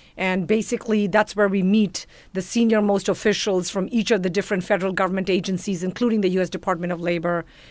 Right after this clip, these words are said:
and U S Department of Homeland Security. And Jim was referring to the panel with the U S Department of Labor, Labor senior officials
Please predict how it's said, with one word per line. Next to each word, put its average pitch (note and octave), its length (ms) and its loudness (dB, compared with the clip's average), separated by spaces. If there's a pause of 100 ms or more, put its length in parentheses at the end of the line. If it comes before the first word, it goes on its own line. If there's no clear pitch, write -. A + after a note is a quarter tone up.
(100)
and F3+ 180 -2
U F3+ 120 0
S F3 60 -4
Department F3 340 -6
of E3 100 -8
Homeland E3+ 320 -4
Security. F3 400 -4
And E3 160 -6 (560)
Jim G#3 160 2
was F#3 200 0
referring G3 420 0
to F#3+ 100 -4
the F3 80 -2
panel F#3 380 0
with F3 200 -2
the E3+ 80 0
U F#3 140 0
S E3+ 120 0
Department F3 380 -4
of E3 80 -8
Labor, F3+ 320 -2
Labor F#3 360 -2
senior F#3 420 -2
officials G3 600 0